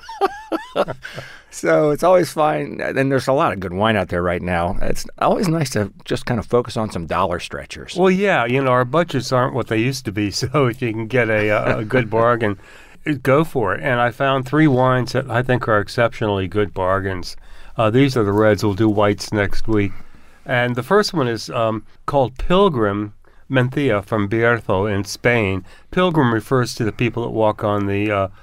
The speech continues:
Speaker 2: path.
Speaker 1: Yes,
Speaker 2: The
Speaker 1: the big trail.
Speaker 2: Yeah, the ca-, the El Camino de Compostela.
Speaker 1: There you go.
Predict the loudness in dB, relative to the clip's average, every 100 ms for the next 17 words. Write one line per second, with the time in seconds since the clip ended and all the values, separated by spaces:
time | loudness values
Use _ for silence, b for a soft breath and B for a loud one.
0 | b b b -2 0 -2 0 0 0 -4
1 | -4 -4 -4 -2 0 2 0 0 -4 -8
2 | -2 0 2 0 0 2 4 4 2 0
3 | 0 0 0 0 -2 -4 -4 -2 -2 0
4 | -2 -4